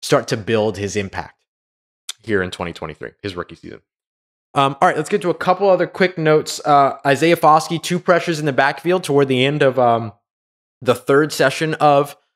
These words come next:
uh, of, um, team drills in the red zone, so a great place to get pressure.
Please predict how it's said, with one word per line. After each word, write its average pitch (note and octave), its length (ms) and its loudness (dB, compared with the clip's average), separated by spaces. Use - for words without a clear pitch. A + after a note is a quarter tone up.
uh, C#3 220 4
of, C3+ 400 0
um, A#2+ 560 0
team D#3 200 0
drills F3 360 2
in D3 160 0
the C3 80 4
red B2+ 240 2
zone, F3 260 0
so B2+ 160 0
a - 20 0
great B2 240 2
place C3+ 280 0
to B2+ 80 -4
get B2+ 160 0
pressure. D3+ 420 -2